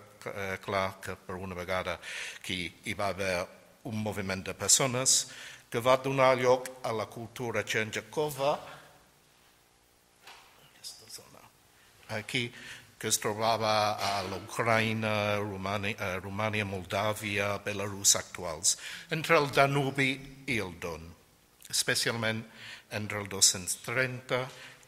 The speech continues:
i el tres-cents vuitanta. A més, a partir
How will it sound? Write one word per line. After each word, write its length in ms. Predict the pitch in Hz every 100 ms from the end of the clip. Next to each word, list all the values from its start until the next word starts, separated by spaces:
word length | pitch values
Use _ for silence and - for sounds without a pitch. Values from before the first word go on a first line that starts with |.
| -
i 80 | 101
el 100 | 95
tres-cents 540 | 98 87 90 87 -
vuitanta. 500 | 87 85 80 73 76 - - - - _ _ _ - - - - - - - - _ -
A 100 | 104
més, 320 | 131 151 -
a 60 | 117
partir 360 | 110 - 127